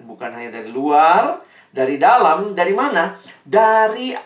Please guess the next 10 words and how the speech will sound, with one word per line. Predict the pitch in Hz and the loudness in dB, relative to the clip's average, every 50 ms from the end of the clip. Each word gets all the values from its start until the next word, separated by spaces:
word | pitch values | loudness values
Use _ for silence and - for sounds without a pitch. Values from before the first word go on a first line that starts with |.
| _ - | _ -4
ajaran-ajaran | 180 190 190 190 180 180 - 180 175 175 170 175 175 175 170 170 - - - 156 - - 139 135 131 135 135 | -2 0 0 0 -2 -6 -6 -4 -2 -2 -2 -2 -4 -6 -6 -8 -12 -10 -10 -10 -6 -4 -4 -4 -4 -4 -6
sesat | 143 - - - - 262 254 - - - 180 - - - - - _ - | -8 -10 -10 -8 -8 -8 -6 -6 -4 -4 -6 -6 -8 -16 -20 -20 _ -6
yang | 196 240 247 226 214 | -4 -4 -2 -2 -4
justru | 190 214 214 - - 214 214 220 220 | -6 -8 -8 -8 -8 -6 -6 -6 -6
muncul | 214 226 240 240 240 233 233 226 - - 294 277 254 | -6 -6 -6 -6 -6 -6 -8 -12 -8 -8 -6 -6 -6
dari | 190 180 175 175 175 | -4 -4 -4 -4 -2
dalam | 160 165 160 160 156 151 | -2 -2 -2 -2 -4 -6
jemaat | - 143 139 135 131 123 - 196 - - - - - _ _ | -8 -10 -8 -8 -6 -6 -6 -6 -8 -10 -16 -20 -20 _ _
dan | 139 180 185 180 180 180 | -4 -2 -2 -2 -2 -4
merusak | 185 - - 196 208 214 - - - 214 - - - | -4 -2 0 2 0 0 0 -4 -4 -4 -4 -4 -8